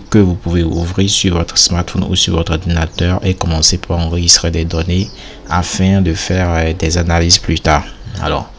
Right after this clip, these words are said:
voilà devant vous un outil de gestion des poissons que,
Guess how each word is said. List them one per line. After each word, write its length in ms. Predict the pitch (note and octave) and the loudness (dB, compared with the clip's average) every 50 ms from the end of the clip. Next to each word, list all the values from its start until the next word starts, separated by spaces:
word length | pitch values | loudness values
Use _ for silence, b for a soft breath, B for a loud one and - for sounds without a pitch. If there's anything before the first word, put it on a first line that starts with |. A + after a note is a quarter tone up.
| - - - | -18 -12 -6
voilà 380 | - F2 E2+ F2 F#2 G2+ G#2+ | -2 -2 0 2 2 2 2
devant 340 | G2+ F2+ F2 F2 F#2 F#2 F#2 | 2 2 2 2 2 2 0
vous 320 | F2+ - E2 F2 F2+ E2+ - | 0 0 -2 -2 -2 -2 -2
un 260 | - G#2 G2+ G2+ G2 | 0 2 4 4 4
outil 220 | F#2 F#2 - - F2+ | 2 2 0 0 0
de 140 | E2+ E2 E2 | 0 0 0
gestion 540 | - F2 E2+ - - - - F#2+ F#2 F#2+ | 2 2 0 0 0 0 2 2 4 4
des 100 | G2 F2+ E2+ | 4 2 0
poissons 460 | - - - E2 E2 - F#2 F#2+ G#2+ A#2+ B B B B B B B B - - - - | 0 -2 0 2 4 4 4 4 2 0 B B B B B B B B -18 -18 -6 2
que, 340 | - G#2 G2+ G2+ G2+ F2+ | 4 6 6 6 6 4